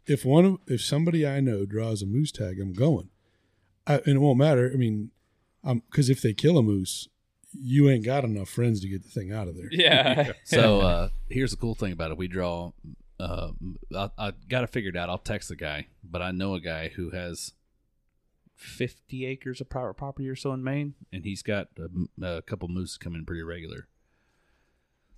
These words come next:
Speaker 3: So we just gotta draw his unit, and then, uh,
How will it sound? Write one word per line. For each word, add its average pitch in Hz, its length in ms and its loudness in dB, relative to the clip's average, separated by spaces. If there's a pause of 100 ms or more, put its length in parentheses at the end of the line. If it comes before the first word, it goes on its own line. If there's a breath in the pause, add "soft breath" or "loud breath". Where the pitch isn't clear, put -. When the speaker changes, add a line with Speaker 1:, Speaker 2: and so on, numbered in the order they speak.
Speaker 3:
So 98 160 -2
we 92 40 0
just - 100 -6
gotta 90 140 -2
draw 92 220 0
his - 140 -4
unit, 104 380 0 (920)
and 82 160 -10
then, 78 260 -8
uh, 69 240 -10